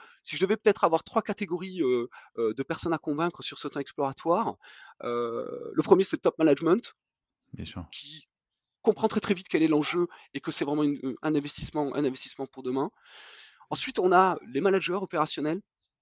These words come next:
Speaker 1: qui grincent un peu au début, qui disent, « Bah, attends, voilà, tu m'enlèves un peu de productivité, euh, j'ai quand même des objectifs à atteindre, euh, ça va être compliqué, euh. » Et là, euh, très rapidement également, on arrive à, euh,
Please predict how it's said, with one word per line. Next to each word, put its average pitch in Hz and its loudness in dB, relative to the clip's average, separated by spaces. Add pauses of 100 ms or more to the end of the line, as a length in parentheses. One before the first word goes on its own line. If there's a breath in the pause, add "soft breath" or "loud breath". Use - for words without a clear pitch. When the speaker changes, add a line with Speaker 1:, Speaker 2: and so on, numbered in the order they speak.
(160)
Speaker 1:
qui - -18
grincent 160 4
un 214 6
peu 233 -6
au 220 -4
début, 214 -6
qui - -12
disent, « - -16
Bah, 95 -10
attends, - -12
voilà, - -14
tu - -12
m'enlèves 147 -2
un 147 -6
peu - -10
de - -20
productivité, 170 -2
euh, 127 0
j'ai 113 -6
quand 120 -16
même 147 -14
des 151 -8
objectifs 151 -4
à 147 4
atteindre, 165 0 (420 loud breath)
euh, 127 -4
ça - -10
va 165 -4
être 160 -6
compliqué, 180 -2
euh. » 135 -2 (320 loud breath)
Et - -8
là, 196 6
euh, 139 0 (180)
très - -4
rapidement 185 -2
également, 180 2
on 190 0
arrive 151 -6
à, 147 -2
euh, 120 -4